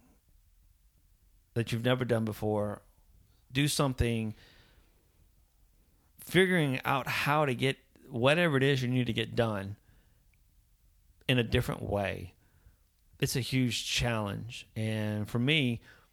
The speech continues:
part of who I am with my, my, my, the very nature of my character, my,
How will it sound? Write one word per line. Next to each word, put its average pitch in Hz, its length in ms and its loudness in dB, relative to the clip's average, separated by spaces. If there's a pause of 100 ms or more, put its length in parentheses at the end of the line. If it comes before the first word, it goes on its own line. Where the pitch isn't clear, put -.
(200)
part 143 220 4
of 123 100 2
who 131 140 4
I 117 140 2
am 113 300 0
with 104 140 -6
my, 110 400 -2
my, 113 280 -2
my, 117 300 -2 (120)
the 120 100 0
very 117 180 4
nature 113 500 4
of 101 160 -6 (240)
my 107 240 -4
character, 101 560 0
my, 98 200 -4